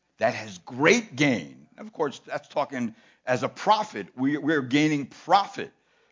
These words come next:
because we are pursuing godliness. And that we, everything could fall away. But does that mean it's all over and that God forsook us? No.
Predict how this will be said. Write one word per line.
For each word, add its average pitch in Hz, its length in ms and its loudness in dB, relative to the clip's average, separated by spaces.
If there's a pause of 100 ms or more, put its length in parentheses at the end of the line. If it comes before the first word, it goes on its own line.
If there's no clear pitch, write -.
because 117 400 -2
we 117 140 -2
are 110 100 4
pursuing 160 640 -6
godliness. 143 580 0 (240)
And 240 140 -4
that 202 140 2
we, 220 180 -2
everything 202 420 2
could 143 200 -2
fall 196 340 8
away. 170 540 8 (920)
But 160 260 6
does 147 180 2
that 190 200 2
mean 196 220 -2
it's 170 160 0
all 185 240 8
over 233 340 8
and 202 120 2
that 139 120 4
God 185 240 6
forsook 226 420 -2
us? 220 160 -2
No. 214 640 8